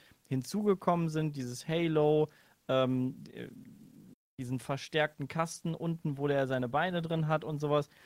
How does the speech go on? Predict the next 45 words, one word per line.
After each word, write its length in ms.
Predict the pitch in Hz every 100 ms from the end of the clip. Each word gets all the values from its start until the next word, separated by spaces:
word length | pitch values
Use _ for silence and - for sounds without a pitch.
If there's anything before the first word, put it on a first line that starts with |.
| - _
Das 140 | 143
ist 80 | 143
ja 100 | 156
alles 300 | 165 175 165
dazugekommen, 840 | 147 - 185 185 175 175 170 160
weil 240 | 139 143 147
halt 160 | 139
was 120 | 139 -
passiert 460 | 135 - 151 151
ist. 300 | - - - - - _
Solange 320 | - 143 180
daran 340 | 165 165 151 135
gearbeitet 720 | 120 - 262 254 165 127 110
wird, 160 | 110 -
finde 320 | - 113 127
ich, 180 | 196 -
dass 140 | 123
der 180 | 123 117
Fahrer 360 | - 147 143
halt 180 | 135 127
weiter 240 | 127 123 117
geschützt 560 | 104 107 - - -
wird, 380 | 120 127 185 - _ _ _ _ _ _
finde 160 | 156 156
ich 60 |
das 140 | 147 143
eigentlich 300 | 147 147 131
okay, 260 | 120 151
weil 140 | 151 147
er 100 | 135
weiß 240 | 143 139
ja 80 | 127
um 160 | 107 107
sein 180 | 107
Risiko, 400 | 101 104 104 107 110
wie 60 |
Christian 320 | - 113 104
schon 160 | 101 101
sagt. 220 | 98 92
Aber 200 | 104 113
wenn 100 | 135
man 200 | 139 139
quasi 380 | - 135 131 123
sagt, 340 | 120 131 131 - _ - _ _ _ _ _ _ _ _
scheißegal, 840 | 160 156 127 127 170 190 190 240